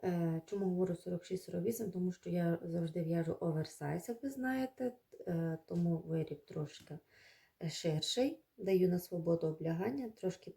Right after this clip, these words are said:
більше потрібно ниточки. Ну, я думаю, на мій виріб, на, наприклад, якщо взяти світер, джемпер,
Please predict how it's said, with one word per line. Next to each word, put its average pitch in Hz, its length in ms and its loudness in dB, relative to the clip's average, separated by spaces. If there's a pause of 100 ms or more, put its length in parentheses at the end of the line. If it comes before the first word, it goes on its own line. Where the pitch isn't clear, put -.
більше 185 340 -4
потрібно 170 680 -2 (460)
ниточки. 156 720 0 (120)
Ну, 214 240 2
я 196 240 2
думаю, 202 640 0
на 180 120 2
мій 180 280 4
виріб, 226 500 2
на, 170 680 0
наприклад, 165 440 -4
якщо - 180 -14
взяти 165 320 -2
світер, 233 560 -2
джемпер, 190 520 0